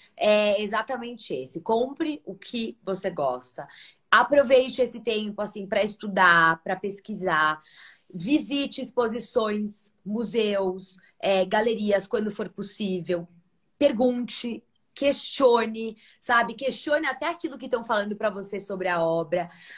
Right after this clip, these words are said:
Porque uma coisa que eu acho que falta muito até, tipo, no brasileiro, assim, num geral, vamos falar,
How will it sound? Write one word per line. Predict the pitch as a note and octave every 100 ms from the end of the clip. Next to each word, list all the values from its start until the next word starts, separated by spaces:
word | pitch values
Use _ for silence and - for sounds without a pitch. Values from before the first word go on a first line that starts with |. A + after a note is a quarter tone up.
| - -
Porque | G#3 G3+ A3 G#3+
uma | G#3+ G#3
coisa | A3+ G#3+ A3+
que |
eu | G#3
acho | G3+ G#3 -
que | A3+
falta | - A#3 A3+ A#3+ A#3 G#3+
muito | F#3+ G#3 A3+ A3+ G#3+
até, | F3 G#3+ G#3+
tipo, | G#3+ - -
no | G#3 B3
brasileiro, | G#3 G#3+ F3 E3+ F3+ F#3+ E3+
assim, | D3 - F#3
num | F3 E3
geral, | D#3 D#3 E3 D#3
vamos | D3+ C#3+ -
falar, | C#3 D3+ E3+